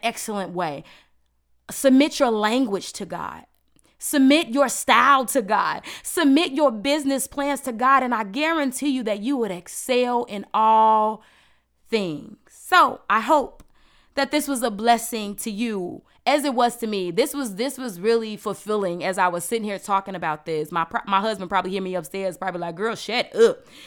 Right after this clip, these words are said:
But as always, as you're listening to this, take a picture, tag Brittany V Watson and Leader Life on Instagram, on Facebook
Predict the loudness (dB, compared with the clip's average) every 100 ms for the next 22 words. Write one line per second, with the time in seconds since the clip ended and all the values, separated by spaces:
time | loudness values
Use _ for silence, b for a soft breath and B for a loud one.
0 | B B B B 0 6 8 8 4 _
1 | 2 4 4 6 6 6 4 2 2 -2
2 | 0 2 4 4 0 0 -4 -8 -6 -4
3 | -4 -4 -4 -4 -2 -2 0 -2 -2 B
4 | B 0 4 4 2 -4 -2 -2 0 0
5 | 2 0 0 -6 -4 0 2 0 -2 -4
6 | -2 -2 -2 -6 B B 2 4 4 0
7 | -4 -6 -6 -4 -4 -2 0 0 -2 -6
8 | -8 -10 -4 -4 -4